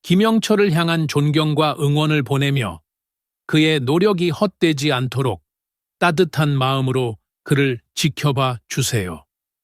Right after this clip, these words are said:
그가 걸어온 길을 존중하고 앞으로도 더욱 빛날 수 있도록 격려합시다.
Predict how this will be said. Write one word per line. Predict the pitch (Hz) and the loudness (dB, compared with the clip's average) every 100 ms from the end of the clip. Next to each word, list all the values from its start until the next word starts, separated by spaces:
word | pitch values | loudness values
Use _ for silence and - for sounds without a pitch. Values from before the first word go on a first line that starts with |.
| _ _ _ _ | _ _ _ _
그가 | 175 165 208 | 0 2 0
걸어온 | - - 160 170 175 180 160 | -2 -2 0 2 2 0 0
길을 | 151 151 147 | 0 0 0
존중하고 | - 143 131 143 135 120 98 78 _ _ _ _ _ | -2 -2 0 -2 -2 -2 -6 -8 _ _ _ _ _
앞으로도 | 131 127 - 156 143 156 160 - _ - | -2 -2 0 0 0 -2 -4 -12 _ -2
더욱 | 170 175 175 - | 2 2 2 -2
빛날 | 156 160 165 156 | 0 0 0 -2
수 | - | -2
있도록 | 135 - 139 143 - _ _ | -4 -2 0 0 -2 _ _
격려합시다. | 143 147 151 120 117 - 107 85 | 0 2 0 -2 -4 -4 -4 -6